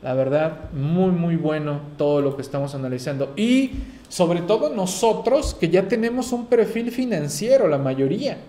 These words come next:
¿no? Pues vamos a captar todo más rápido,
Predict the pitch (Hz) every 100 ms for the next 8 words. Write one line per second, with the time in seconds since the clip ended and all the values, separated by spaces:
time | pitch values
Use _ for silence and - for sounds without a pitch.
0 | - - - 135 160 - - - - 147
1 | 196 247 208 - - - 208 - 214 214
2 | 202 214 196 214 214 165 131